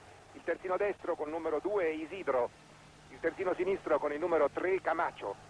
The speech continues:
lo stopper con il numero cinque Savido, il libero con il numero dieci Navajas. A centrocampo giocano mediano destro Angel con il numero otto,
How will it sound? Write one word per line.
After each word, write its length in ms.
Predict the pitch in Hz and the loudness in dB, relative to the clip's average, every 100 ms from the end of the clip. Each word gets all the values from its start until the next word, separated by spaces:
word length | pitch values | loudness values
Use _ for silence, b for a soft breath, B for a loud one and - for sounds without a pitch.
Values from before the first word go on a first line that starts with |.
| - - - - - - - | -20 -20 -20 -20 -20 -20 -2
lo 160 | 160 170 | 0 2
stopper 440 | - 214 - 147 131 | 4 2 2 -4 -2
con 160 | 135 | -4
il 80 | 143 | -4
numero 320 | 165 165 156 | -2 0 0
cinque 520 | 156 185 190 - 165 - | 0 -4 -6 -2 -2 0
Savido, 540 | 165 180 143 104 98 - - - - - - - - - - - | 0 0 -2 -2 -2 -6 -20 -20 -20 -20 -20 -20 -20 -20 -20 -14
il 120 | 185 | -10
libero 460 | 214 220 165 139 127 | -6 0 2 4 2
con 160 | 139 | 0
il 100 | 147 | -2
numero 340 | 180 208 190 170 | -2 0 2 2
dieci 560 | 196 190 151 - 120 113 | 0 0 0 -4 -8 -4
Navajas. 540 | 156 180 175 127 101 - 104 95 - - - - - - - - - - - - - - - - - - - - - | 0 2 2 0 -6 -8 -12 -14 -18 -20 -20 -20 -20 -20 -20 -20 -20 -20 -18 -18 -18 -20 -20 -20 -20 -20 -20 -16 -8
A 80 | 143 | 0
centrocampo 640 | 202 190 190 220 220 190 | 0 2 2 2 2 2
giocano 640 | 175 196 - 131 113 98 - - - - | 4 2 2 0 -2 -4 -8 -20 -20 -20
mediano 380 | - 147 196 190 | -10 0 4 4
destro 560 | 196 180 - 139 117 101 - - | 4 2 -2 0 0 0 -8 -2
Angel 800 | 180 175 151 - 135 117 110 | 0 0 -4 -4 -4 -4 -6
con 160 | 107 143 | -2 -2
il 80 | 156 | 0
numero 240 | 175 170 | 4 6
otto, 420 | 170 - - 107 | 6 4 -2 -2